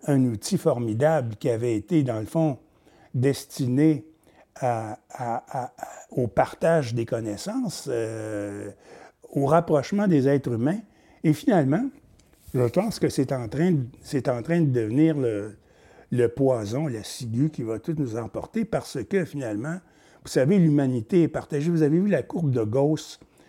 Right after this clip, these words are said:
qui est divisée en dix tranches. Euh,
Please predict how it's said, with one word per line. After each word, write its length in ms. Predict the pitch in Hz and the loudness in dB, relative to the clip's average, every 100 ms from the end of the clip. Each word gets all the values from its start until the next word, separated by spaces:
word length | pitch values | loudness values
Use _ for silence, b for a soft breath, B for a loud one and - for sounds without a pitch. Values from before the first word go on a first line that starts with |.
| b | b
qui 120 | - | -4
est 40 | 120 | -2
divisée 460 | 127 131 120 143 | 0 -2 -2 -2
en 120 | 139 | -2
dix 380 | 110 123 147 - | -2 -4 -4 -6
tranches. 560 | 131 117 143 131 - - b b b b b b b | -10 -8 -10 -12 -16 -18 b b b b b b b
Euh, 360 | 117 113 113 117 | 0 2 2 0